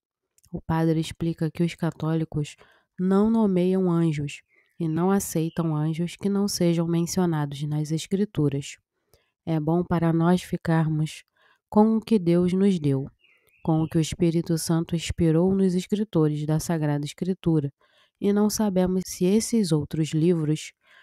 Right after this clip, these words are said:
foram inspirados, como o de Esdras,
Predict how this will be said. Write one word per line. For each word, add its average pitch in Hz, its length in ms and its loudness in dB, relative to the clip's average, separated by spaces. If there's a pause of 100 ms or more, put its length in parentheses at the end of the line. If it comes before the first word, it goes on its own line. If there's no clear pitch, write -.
(260)
foram 208 340 4
inspirados, 156 880 -2 (440)
como 165 340 0
o 170 100 2
de 170 180 0
Esdras, 147 600 -2